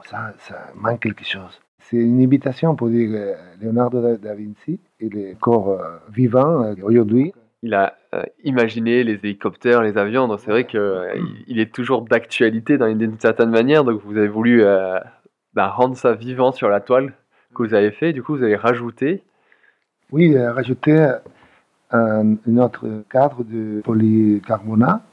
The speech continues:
Speaker 1: avec de l'aide, aussi, euh, une phrase qu'il a écrite avec des pigments qui brillent,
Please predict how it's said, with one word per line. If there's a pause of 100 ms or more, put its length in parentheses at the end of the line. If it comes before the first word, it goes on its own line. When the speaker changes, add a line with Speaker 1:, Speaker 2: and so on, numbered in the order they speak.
(220)
Speaker 1:
avec
de
l'aide, (160)
aussi,
euh, (420)
une
phrase
qu'il
a
écrite (460)
avec
des
pigments
qui
brillent,